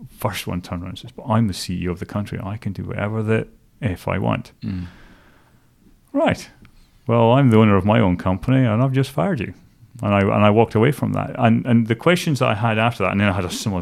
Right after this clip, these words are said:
Speaker 1: incident, like I said, the following month.
Speaker 2: Yeah.
Speaker 1: And I'm going, "What's going on here? How can I be putting these best practices from world, uh, from around the world in here,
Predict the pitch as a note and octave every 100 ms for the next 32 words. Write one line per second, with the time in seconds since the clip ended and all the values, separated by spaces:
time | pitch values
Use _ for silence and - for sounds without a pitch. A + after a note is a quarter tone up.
0 | - F#2+ - F#2+ G2+ G2+ - F#2 F2+ G2+
1 | F2+ A2 - - - F#2+ F#2 F2 - -
2 | - - - A2+ A2 G#2+ A2 A2+ A2 -
3 | _ - F3+ G3 C#3 D3+ F3+ D#3+ E2 -
4 | - - - E3 F#3 F#3 E3 C#3+ B2+ B2+
5 | A2 - - - _ _ _ _ _ -
6 | - - - F3+ F3 C3 A2 G2+ - D#3+
7 | E3+ - D3+ C#3 C3+ G#2 F#2 F#2 - -
8 | G#2+ A#2+ C3 A2 A#2+ A3+ - A#2+ - -
9 | A2+ G#2 A#2+ C3+ G#2+ G#2 G2 F2+ - D3
10 | D3+ A#2+ G2+ F#2+